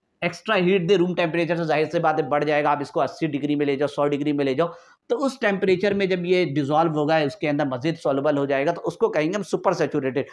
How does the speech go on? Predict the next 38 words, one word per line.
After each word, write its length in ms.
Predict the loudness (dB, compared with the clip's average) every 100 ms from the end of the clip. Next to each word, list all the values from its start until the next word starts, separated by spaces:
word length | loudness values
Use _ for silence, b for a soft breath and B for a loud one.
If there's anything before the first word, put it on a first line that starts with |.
| B B
अब 100 | -2
बात 240 | 2 2 2
आती 140 | -2
है, 40 |
"सर, 120 | -2 -4
ये 60 |
कोलेडल 460 | -2 0 0 0 0
सॉल्यूशन 360 | 0 -2 -2
क्या 160 | 0 2
है?" 80 | 2
तो 140 | 0
ये 120 | 0
एक 120 | 0 2
अलग 240 | 0 0
चीज़ 260 | 0 0 0
है, 100 | -4 B B B
ये 320 | 2 4 2 -4
सॉल्यूशन 640 | -2 2 2 2 0 0
सस्पेंशन 840 | 0 -4 -2 -2 -2 -2 -2 -2 -4 _ _ _ _
और, 220 | 2 4 4
अ, 400 | 4 4 2 2 -2 -4
हाँ, 220 | 0 0 0
solution 300 | 2 2 2
and 180 | 0 0
suspension 640 | -4 -6 -2 -2 0 -2 0
के 80 | 0
दरमियान 640 | 0 -2 0 0 0 0
का 120 | 0
एक 140 | 0
हिस्सा 280 | 0 -2 2
होता 300 | 2 2 0
है 240 | 0 0 -4 B B -6
जिसको 340 | -6 -2 0
हम 140 | 0
कहते 300 | 0 0 0
हैं 100 | -2
कोलेडल 360 | 0 0 2 0
सॉल्यूशन। 380 | 2 0 0